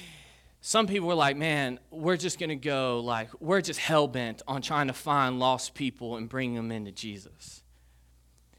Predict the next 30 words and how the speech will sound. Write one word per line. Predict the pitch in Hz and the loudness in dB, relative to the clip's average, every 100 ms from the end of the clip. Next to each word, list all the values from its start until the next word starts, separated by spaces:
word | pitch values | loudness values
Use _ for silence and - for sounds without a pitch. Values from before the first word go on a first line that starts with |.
| _ _ _ | _ _ _
And | 107 107 104 101 | -14 -10 -10 -4
I | 123 | -4
was | 113 | -4
like, | 95 | -8
"Man, | 104 | -8
that | 127 | -8
sounds | - 104 95 | -8 -10 -10
good." | 113 117 98 | -6 -4 -6
And | 110 123 | -6 -6
the | 123 | -4
guy | 123 143 208 | -4 -4 -4
just | 226 - | -6 -6
sat | 226 175 | -6 -4
back | 214 175 | -4 -4
and | 123 | -4
he | 120 113 | -8 -8
shook | - 147 | -8 -10
his | 151 | -12
head. | 151 147 113 _ _ _ _ _ _ _ _ _ _ _ _ _ - - | -8 -10 -10 _ _ _ _ _ _ _ _ _ _ _ _ _ -20 -4
And | 180 185 | 2 4
then, | 214 208 | 6 6
uh, | 196 180 180 | 6 4 4
someone | 220 202 190 | 2 4 6
else, | 208 165 165 | 8 8 6
he, | 170 165 | 0 0
he | 151 180 | 2 0
said, | - 180 | 2 2
"We're, | 160 202 | 4 2
we're | 175 202 | 4 4
gonna, | 233 214 160 | 6 4 2